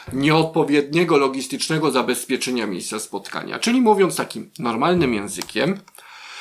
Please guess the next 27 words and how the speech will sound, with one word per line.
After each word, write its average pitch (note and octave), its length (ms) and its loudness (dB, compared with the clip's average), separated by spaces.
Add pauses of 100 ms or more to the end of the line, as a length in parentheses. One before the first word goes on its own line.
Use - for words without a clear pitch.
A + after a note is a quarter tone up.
(280)
zrobić F3 580 2
tak, D3 260 4
żeby C3+ 300 -4
osoba, A#2+ 460 0
która - 140 -10
jest - 120 -8
obwinioną, A2 600 -4
oskarżoną G#2 560 -6
w - 40 -10
sprawie, - 400 -12 (460)
nie E3+ 200 4
musiała F#3+ 500 4
natknąć E3 760 0
się G2 240 -6
na, F2 340 -4 (540)
no, B3+ 80 2
coś C4 180 4
zupełnie C4+ 380 4
normalnego D#4 640 4
tak B2+ 180 0
naprawdę. G#2+ 640 -4 (2250)
Więc C3 200 -6
to F3 80 2
jest F3 340 0
jeden D3+ 420 2
z - 60 -6
elementów. F2+ 800 -8